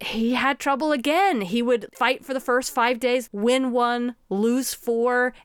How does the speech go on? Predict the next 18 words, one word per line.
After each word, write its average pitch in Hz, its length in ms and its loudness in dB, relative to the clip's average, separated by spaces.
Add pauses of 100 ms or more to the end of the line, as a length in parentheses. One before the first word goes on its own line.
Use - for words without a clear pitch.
and 233 160 2
then 233 100 4
get 233 160 0
injured 277 360 2
again. 262 520 0
It 240 200 -2
just 254 360 -2
happened 226 480 -2
over 214 320 0
and 202 80 0
over 196 160 2
and 190 80 0
over 185 200 0
again 180 220 -2
until 233 520 0 (360)
he 220 280 -2
could 220 360 -2
not 185 360 0